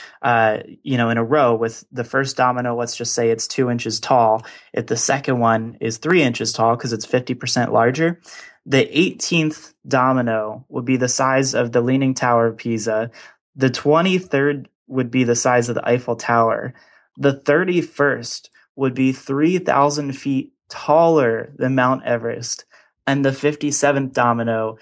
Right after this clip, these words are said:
would almost be the distance from the Earth to the moon. So I think when it comes to fulfilling life's yearnings, it's all about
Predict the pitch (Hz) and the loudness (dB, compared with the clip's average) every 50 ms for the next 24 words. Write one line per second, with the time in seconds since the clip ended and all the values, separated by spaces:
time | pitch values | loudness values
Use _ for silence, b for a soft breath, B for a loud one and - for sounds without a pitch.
0 | b b b - - 123 123 123 127 127 123 117 - - 135 131 123 120 123 123 | b b b -2 0 2 2 4 2 2 0 -2 -2 -2 -2 0 0 0 0 0
1 | 117 - - 120 117 - - 120 117 117 117 117 113 117 - - 120 110 107 110 | -2 -2 -2 -4 -4 -4 -2 -2 0 2 4 2 2 0 -2 -2 -2 -2 0 2
2 | 113 110 110 107 107 107 B B B B B - 151 147 156 156 - 185 190 180 | 2 2 2 -2 -6 -12 B B B B B 2 2 2 2 2 2 0 0 0
3 | 185 - - 160 156 156 147 147 147 143 151 151 - - 147 139 123 - - 135 | -4 -6 -4 0 0 0 0 0 -2 -2 -2 -2 -4 -2 -4 -4 -4 -2 0 0
4 | 127 - - 147 139 139 143 135 131 127 127 127 123 - - 123 120 127 135 151 | 0 0 2 2 4 4 2 2 2 2 0 0 0 -2 -2 0 0 0 0 -2
5 | 165 175 170 170 B B B B B B B - 143 - - - - 127 139 147 | -4 -6 -8 -10 B B B B B B B -2 -2 -2 -2 -4 0 2 4 4
6 | 156 156 151 147 139 131 127 131 131 _ | 4 4 4 4 2 2 0 0 -6 _